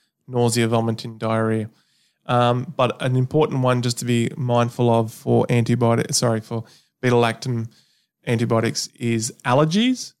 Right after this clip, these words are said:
and this can range from, uh, a reasonably benign rash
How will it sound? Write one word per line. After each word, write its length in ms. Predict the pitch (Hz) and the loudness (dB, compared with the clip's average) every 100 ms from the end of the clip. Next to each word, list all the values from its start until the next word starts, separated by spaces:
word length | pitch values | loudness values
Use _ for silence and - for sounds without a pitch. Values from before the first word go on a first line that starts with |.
| _ | _
and 200 | 127 120 | -4 0
this 160 | 123 120 | 0 -2
can 260 | - 120 117 | -2 -2 0
range 420 | 113 113 117 110 | 2 0 -2 -4
from, 520 | - 117 110 110 - _ _ _ _ | -4 -2 -2 -6 -12 _ _ _ _
uh, 360 | 135 127 113 - - | -10 -6 -6 -8 -4
a 100 | 127 | -2
reasonably 500 | 123 120 120 113 113 | 2 2 0 -2 -2
benign 520 | 113 113 117 117 113 | -2 0 2 2 0
rash 560 | 120 123 127 123 - | 0 2 0 -4 -8